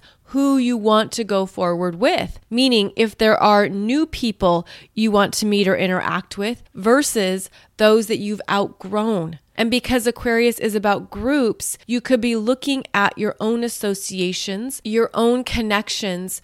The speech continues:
to other people, whether that is through online groups or online networks and tribes, online or in-person hobbies. Uh, this is where we take our energy out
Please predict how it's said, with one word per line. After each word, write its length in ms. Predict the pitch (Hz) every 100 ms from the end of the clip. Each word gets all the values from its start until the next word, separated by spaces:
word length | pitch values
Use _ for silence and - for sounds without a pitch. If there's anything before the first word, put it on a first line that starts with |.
| - _ -
to 300 | - 277 262 -
other 340 | 202 202 196
people, 640 | 196 - 196 - 175 214 -
whether 400 | - 226 220 226
that 300 | 214 196 -
is 380 | 202 196 185 -
through 560 | - 190 196 190 180 180
online 720 | - 190 190 185 156 160 160
groups 800 | 190 202 240 247 226 - - - -
or 340 | 196 185 175
online 800 | - 185 185 180 180 175 170 170 - -
networks 640 | 208 214 - 220 214 -
and 180 | 170 160
tribes, 800 | - - 226 214 214 214 - - _ -
online 800 | 202 208 208 196 190 190 185 175 - _
or 140 | 233
in-person 1000 | - 226 220 - 208 208 - 208 190 185 - _ _
hobbies. 800 | - 226 220 214 233 233 226 - - -
Uh, 80 |
this 280 | 202 247 254
is 160 | 302 254
where 320 | 247 240 233
we 160 | 226 226
take 300 | 240 226 233
our 120 | 226
energy 460 | 214 214 214 196 - 202
out 500 | 226 254 202 185